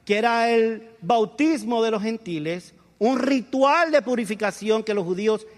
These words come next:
imponían a los gentiles que querían convertirse al judaísmo. Si los gentiles querían convertirse,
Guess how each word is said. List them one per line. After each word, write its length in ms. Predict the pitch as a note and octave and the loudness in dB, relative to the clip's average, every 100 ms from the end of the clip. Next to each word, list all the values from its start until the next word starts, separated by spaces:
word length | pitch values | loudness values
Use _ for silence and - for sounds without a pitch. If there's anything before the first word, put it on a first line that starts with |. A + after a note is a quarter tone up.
| - | -4
imponían 680 | A#3 G#3+ A3+ A3 C4 D#4 C#4+ | -4 0 0 0 0 0 2
a 100 | B3 | 0
los 120 | G#3 | 0
gentiles 460 | G#3 F#3+ F#3 F#3 E3+ - - | -2 -6 -6 -6 -8 -18 -10
que 120 | F#3 | -6
querían 380 | G3 F3 F3 F3+ | -4 -2 -4 -4
convertirse 560 | F3 E3+ D3+ D#3 C#3 | -6 -6 -6 -10 -8
al 80 | D3+ | -8
judaísmo. 760 | D#3+ F3 G3 D#4 D4+ F3 B2 C3+ _ _ _ _ _ _ _ _ _ _ | -2 0 0 -4 -6 -8 -10 -18 _ _ _ _ _ _ _ _ _ _
Si 160 | - D#3+ | -6 0
los 160 | D#3+ | 2
gentiles 560 | D#3+ D#3 D#3+ A3 A3+ A3+ | 4 2 2 2 4 2
querían 480 | A3+ A3 A3+ A#3 A3+ | 2 0 2 2 2
convertirse, 880 | A3+ A3+ B3 A#3 A3+ A3+ A3+ C#4 | 0 2 0 0 -2 0 0 0